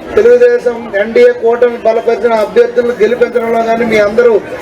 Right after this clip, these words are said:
చేసిన కృషి అభినందనీయం. అలాగే రా-, ఎప్పుడు కూడా మీ కుటుంబ సభ్యుడిలాగా మేము ఉంటాం. ఎల్లప్పుడూ మీకు ఎప్పుడు ఏ అవసరం వచ్చినా,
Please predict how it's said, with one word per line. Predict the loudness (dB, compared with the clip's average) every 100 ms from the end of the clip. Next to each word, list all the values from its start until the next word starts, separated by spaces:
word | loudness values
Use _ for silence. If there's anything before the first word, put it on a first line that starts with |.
| -14 -2 2
చేసిన | 2 0 -4
కృషి | -2 -2 2 0
అభినందనీయం. | 2 -2 -2 -4 0 2 0 -4 -14 -14 -14 -14 -8 -2
అలాగే | 2 2 4 4 4 0 -8
రా-, | -8 -4 -4
ఎప్పుడు | -4 -4 0
కూడా | 4 4 4 0
మీ | -2 -6
కుటుంబ | -4 -2 -2 0
సభ్యుడిలాగా | 2 2 0 -2 2 2 2
మేము | -2 -4
ఉంటాం. | -4 0 2 0 -4 -16 -16 -12 -2
ఎల్లప్పుడూ | 2 4 4 0 -2 -4
మీకు | -4 0
ఎప్పుడు | 0 0 0
ఏ | 2 2
అవసరం | 0 -2 0 0
వచ్చినా, | -2 0 0 -2